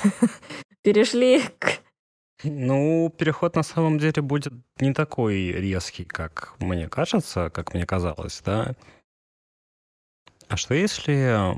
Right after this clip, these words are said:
Speaker 2: мы подумаем о том, как нам нужно или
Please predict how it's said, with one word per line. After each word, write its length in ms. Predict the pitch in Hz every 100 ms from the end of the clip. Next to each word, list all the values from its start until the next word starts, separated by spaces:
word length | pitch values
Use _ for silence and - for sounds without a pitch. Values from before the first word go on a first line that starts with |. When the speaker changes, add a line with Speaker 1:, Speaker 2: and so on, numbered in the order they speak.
| -
Speaker 2:
мы 880 | 92 98 104 110 107 101 90 92 - _ _ _ _ _ _
подумаем 520 | 104 120 107 85 82
о 60 | 85
том, 260 | 139 170
как 240 | - 104 -
нам 140 | 92
нужно 440 | 92 - 92 87 - - - _ _
или 420 | - 85 85 80